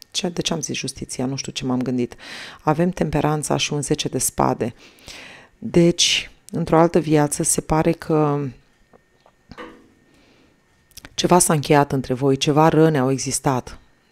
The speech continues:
ceva răni urâte. Adică v-ați rănit unul pe celălalt,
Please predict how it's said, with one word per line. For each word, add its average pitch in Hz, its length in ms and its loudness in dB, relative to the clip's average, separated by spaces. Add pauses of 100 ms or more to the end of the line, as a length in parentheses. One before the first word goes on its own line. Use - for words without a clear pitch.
(120)
ceva 143 300 2
răni 151 260 2
urâte. 151 500 -2 (680)
Adică 151 380 -2
v-ați 143 260 -4
rănit 170 360 -2
unul 160 200 -4
pe 147 100 -4
celălalt, 143 640 -4